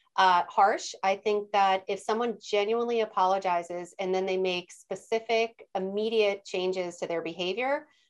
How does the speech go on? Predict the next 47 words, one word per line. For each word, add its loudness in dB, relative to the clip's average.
then 6
I 4
think 2
they 0
should -2
be 0
able 0
to -8
continue -4
on 0
and -4
live 0
a 0
life 0
and -8
be -2
a 0
leader. 0
And, -2
but 2
they 4
do 0
need 4
to -2
live -2
by 4
their 0
actions 0
after 2
that 4
apology. 0
You -6
can't 0
apologize 4
and -6
then -4
the -4
next -6
day 2
go 2
out 6
and -8
do -6
the -8
same -6
thing -6
again. -8